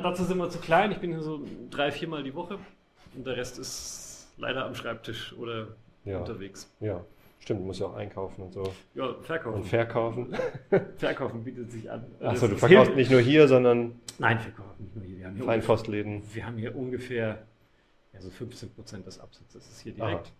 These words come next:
Speaker 2: Ja,
Speaker 1: Und
Speaker 2: immerhin.
Speaker 1: der, der Rest läuft über Handel, Feinkost, ähm, Wein- und Spirituosenhandel.
Speaker 2: Tja.
Speaker 1: Restaurants et cetera, das sollte ja auch bedient werden.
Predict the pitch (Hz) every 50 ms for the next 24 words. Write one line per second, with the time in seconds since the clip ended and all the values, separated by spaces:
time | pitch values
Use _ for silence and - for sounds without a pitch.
0 | _ _ _ _ _ - 104 95 90 - - 95 98 117 131 104 101 104 104 101
1 | 95 95 98 95 101 95 - - 113 104 - - - - 101 104 98 90 87 -
2 | _ _ _ _ _ _ _ _ _ _ 107 101 98 98 98 95 - - 101 95
3 | 98 98 - 101 90 90 - - - - - - - 113 95 90 90 87 85 90
4 | _ _ _ _ _ _ _ _ _ _ _ _ - - - _ _ - 95 92
5 | 95 98 95 - - - 98 101 - - 110 98 98 95 107 98 90 95 95 92
6 | 98 95 - - _ _ _ _ _ _ _ _ _ _ _ _ _ _ _ _
7 | _ _ _ _ _ _ _ _ _ _ _ _ _ _ _ - - 156 214 208
8 | - - _ _ _ _ _ _ _ _ _ _ _ _ _ _ _ _ - -
9 | - - - 110 - - 113 107 - 101 98 98 104 104 - - - - 113 -
10 | - 101 95 92 90 - - - - - - - _ _ _ _ _ _ _ _
11 | _ _ _ _ _ _ _ _ _ _ _ _ _ _ - - 127 117 113 120
12 | 104 117 113 - - - - - 120 - 151 170 156 113 104 104 107 104 95 92
13 | 90 - -